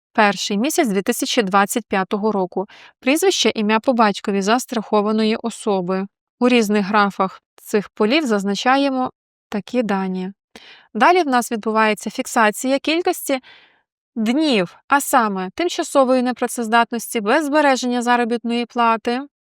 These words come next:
перебування у трудових відносинах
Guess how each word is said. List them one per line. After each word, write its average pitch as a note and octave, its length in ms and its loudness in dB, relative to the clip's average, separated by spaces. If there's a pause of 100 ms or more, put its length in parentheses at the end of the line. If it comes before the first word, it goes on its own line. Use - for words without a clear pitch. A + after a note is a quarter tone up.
(1000)
перебування A3 680 2
у B3 80 -4
трудових C#4 460 -4
відносинах D4+ 560 -4